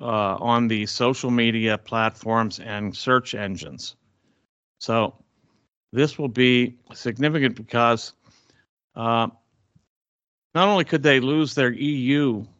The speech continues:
uh, users, they could also,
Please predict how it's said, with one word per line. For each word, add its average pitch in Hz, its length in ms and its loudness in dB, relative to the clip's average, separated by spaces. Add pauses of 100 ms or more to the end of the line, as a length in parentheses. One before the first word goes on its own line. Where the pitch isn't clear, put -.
(760)
uh, 104 400 0 (720)
users, 131 640 2
they 151 140 0
could 180 200 0
also, 165 640 2